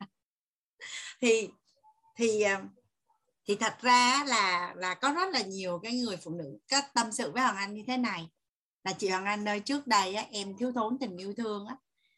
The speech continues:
Thật sự là rất là tội cho những cái người yêu cũ trước đây của em luôn á. Là họ rất là yêu thương em,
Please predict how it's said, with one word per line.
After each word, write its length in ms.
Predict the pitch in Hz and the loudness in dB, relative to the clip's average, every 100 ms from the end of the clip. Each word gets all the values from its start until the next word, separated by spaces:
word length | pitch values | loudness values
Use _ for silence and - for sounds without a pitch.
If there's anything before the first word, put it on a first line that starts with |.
| _ - | _ -4
Thật 120 | 196 - | -4 -2
sự 120 | 185 | -4
là 100 | 175 | 0
rất 160 | 226 311 | 2 2
là 80 | 220 | 2
tội 240 | 214 185 - | 4 2 2
cho 60 | 202 | -6
những 260 | 208 180 208 | -6 -6 -4
cái 100 | 254 | 0
người 180 | 240 | 0
yêu 180 | 180 202 196 | 2 0 0
cũ 220 | 202 156 | -4 -2
trước 160 | 269 269 | -4 2
đây 200 | 226 190 | 2 2
của 100 | 156 | -2
em 260 | 156 190 | -6 -6
luôn 240 | 202 208 202 | -6 -6 -6
á. 120 | 240 - _ _ _ | -10 -14 _ _ _
Là 100 | 170 | -4
họ 180 | 185 - | -2 -2
rất 200 | 214 349 | 0 0
là 120 | 277 202 | 2 0
yêu 340 | 196 233 240 | 0 0 0
thương 260 | 247 247 233 | 0 0 0
em, 360 | 220 226 220 | -2 -4 -6